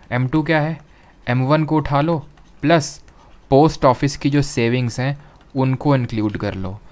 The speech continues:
एम थ्री क्या है? एम वन को ले लो प्लस उसमें टाइम या फिर टर्म डिपॉजिट जोड़ दो। एम फ़ोर क्या है? एम थ्री को उठा लो और उसमें all deposits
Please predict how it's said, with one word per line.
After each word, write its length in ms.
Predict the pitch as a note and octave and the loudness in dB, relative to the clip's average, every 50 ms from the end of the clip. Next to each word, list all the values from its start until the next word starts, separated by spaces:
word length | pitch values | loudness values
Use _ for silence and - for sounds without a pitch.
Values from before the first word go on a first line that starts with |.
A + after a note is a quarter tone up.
| - - - - - | -20 -20 -20 -10 -6
एम 160 | B2+ C3+ C3+ B2+ | -4 -2 -2 -2
थ्री 220 | - - D#3+ E3 | 0 2 0 2
क्या 200 | E3 E3+ D#3 D3+ | 2 0 0 0
है? 200 | D#3 E3+ E3 - - - - - - - - - | 0 -2 -6 -6 -10 -20 -20 -20 -20 -14 -6 -4
एम 200 | B2 B2+ B2+ B2+ | -2 -2 -2 0
वन 200 | B2+ D3 D#3 D#3+ | 0 0 0 0
को 100 | D3+ D#3 | 0 0
ले 140 | D3+ D3+ D3+ | 0 0 0
लो 140 | D#3+ F3 D#3+ A#2+ - - - - - - - | 0 0 -2 -4 -6 -14 -20 -20 -16 -6 -2
प्लस 200 | C3+ C3+ C3 C#3 | -2 0 0 0
उसमें 400 | B2+ - C#3+ D3 D#3+ D3+ C3 - - - - - - - - - - | -4 -2 -2 0 0 0 -2 -4 -8 -20 -20 -20 -20 -20 -18 -8 -2
टाइम 320 | C#3 C3 C#3 D3+ E3 D#3 C#3 | 0 2 2 2 2 2 2
या 100 | C3 A#2+ | 0 0
फिर 160 | - C#3+ C#3 - - | 0 -2 -2 0 2
टर्म 220 | C3+ C3 C3+ C#3 C3+ | 2 4 4 4 2
डिपॉजिट 360 | B2+ B2 A#2+ A2+ G#2+ A2 G2+ | 0 -2 -2 -4 -4 -4 -6
जोड़ 220 | G2+ G#2+ G2+ G2 F#2+ | -6 -6 -4 -4 -4
दो। 140 | F#2+ G2 F#2+ G2 | -6 -8 -8 -4
एम 160 | A#2 B2+ C3 | -4 -4 -4
फ़ोर 260 | A#2+ - C#3+ D3+ D#3 | -2 0 -2 -2 0
क्या 160 | C#3+ D#3+ D#3 D3 | 0 0 0 0
है? 200 | D#3 D#3 C#3+ - - - - - - A#2 | 0 -2 -6 -8 -12 -20 -20 -14 -8 -4
एम 180 | B2 B2 A#2+ | -2 -2 -2
थ्री 200 | A2+ - C#3+ D3 | -2 0 2 2
को 100 | C#3+ D3 | 2 2
उठा 220 | D3 C#3 C#3 C#3 C#3 | 0 0 0 0 0
लो 160 | D3 E3 D#3 | 2 0 0
और 140 | - G2+ A#2+ | 0 -2 -2
उसमें 220 | A#2+ - C#3+ C#3+ C#3+ - - - | -2 -2 -4 -4 -4 -4 0 2
all 400 | C3+ C#3+ D#3 F3 F#3 F#3 E3 C3+ A2 - - - A2 G#2 A2+ | 6 6 8 8 8 6 6 2 0 -2 -8 -12 -10 -4 -4
deposits 580 | A#2+ A#2 A#2+ A#2 A#2 A#2 B2 B2+ A#2 - - | -2 0 4 4 4 4 2 0 -4 -4 -10